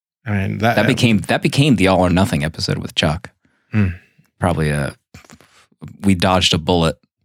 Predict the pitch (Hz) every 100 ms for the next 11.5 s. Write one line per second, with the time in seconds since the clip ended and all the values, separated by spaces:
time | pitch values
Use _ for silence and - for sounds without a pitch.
0 | _ - 101 107 98 101 95 85 - 85
1 | - 71 67 69 - 85 73 69 - _
2 | _ _ - 78 - - - _ - -
3 | 107 104 - 165 302 - 214 311 262 202
4 | 139 123 120 104 101 90 - - - -
5 | - 67 73 - - _ _ - 92 90
6 | 90 85 87 - - 90 85 78 82 -
7 | 87 80 82 92 90 80 - - 73 71
8 | - _ _ _ _ _ _ _ _ _
9 | - - - 120 277 - 139 135 123 113
10 | 107 101 - _ _ _ _ 98 104 101
11 | - - 101 95